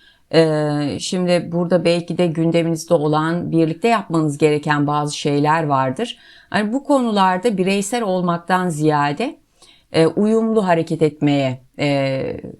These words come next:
ya da ortak bir tavır, ortak bir karara, e, dahil olmaya, e, e, gayret edin diyor. Yani burada belki de bireysel olma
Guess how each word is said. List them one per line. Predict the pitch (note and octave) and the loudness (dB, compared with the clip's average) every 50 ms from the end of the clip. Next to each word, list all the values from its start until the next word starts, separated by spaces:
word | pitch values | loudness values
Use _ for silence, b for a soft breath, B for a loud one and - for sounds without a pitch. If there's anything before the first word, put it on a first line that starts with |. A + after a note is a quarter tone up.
| - - - - _ | -18 -20 -20 -10 _
ya | - D#3 D3 D#3+ | 0 2 2 2
da | F3 | 2
ortak | E3+ - E3 E3+ F3+ F3 F3 - A3 G#3+ G#3 - - | 2 2 2 2 2 0 -2 -2 -4 -4 -4 -4 -4
bir | F#3+ G3 F#3+ - | -2 -2 -4 -6
tavır, | - - E3 D#3+ D3 D#3 D3+ D3 - - - - - | -4 0 0 2 4 2 2 0 -2 -10 -10 -2 0
ortak | D3+ D3+ D3+ D3+ D#3 E3+ E3 E3 - - | 0 0 0 0 -2 -4 -4 -2 -2 -2
bir | D#3 D#3+ D#3 | -2 -2 -4
karara, | - - D3+ D3 D3 D3+ C#3+ C#3+ C#3+ C#3+ C#3 C#3+ C#3 C#3 C#3+ b b b b b b b b b b _ - | -4 -4 -2 0 2 2 2 2 2 2 0 0 -2 -2 -6 b b b b b b b b b b _ -2
e, | - C#3+ C#3+ C3+ | 0 0 2 2
dahil | D3+ D3 D3 D3+ D#3 E3 F#3 G#3 | 2 2 2 2 2 0 0 0
olmaya, | G3 F3+ - D#3 D3+ D3+ D3 D3 C#3+ C#3+ C#3+ C#3+ C3+ B2+ B2 - _ b b b b b b b b _ - | 0 2 2 2 2 2 0 0 0 0 0 0 -2 -4 -6 -10 _ b b b b b b b b _ 2
e, | C#3+ D3 C#3+ C#3+ C#3+ C#3+ C#3 C#3 C#3 C3+ C#3 C#3 - - - - D3+ - - _ - | 2 2 2 2 0 0 -2 -2 -2 -4 -4 -6 -8 -8 -10 -10 -12 -12 -12 _ -10
e, | - - - - - - - _ | -10 -8 -8 -10 -12 -14 -6 _
gayret | - D3 D3 D3 C#3+ C#3 C#3+ C#3+ C#3+ C#3+ | 2 2 2 2 2 0 -2 -2 -2 -2
edin | C#3 C3 C#3 C#3 C#3 C3+ | -2 0 0 -2 0 0
diyor. | C#3 C3+ C3+ C3+ | 0 0 0 0
Yani | C3+ C3+ C#3 C#3 C#3+ C#3 | 0 0 0 0 -2 -2
burada | D3 D3 C#3+ D#3 C#3+ | -2 -2 -2 0 2
belki | D#3 D3+ D3+ D3+ D#3 | 2 2 0 0 -2
de | D#3 D#3+ D3+ | -2 0 2
bireysel | D#3 D3+ D3 D3+ D3+ - F#3 F3 E3+ E3 - | 2 2 2 0 0 0 0 0 0 0 0
olma | - D3+ D3+ D3+ D3+ D3+ D#3 E3 | 0 0 2 2 2 0 0 0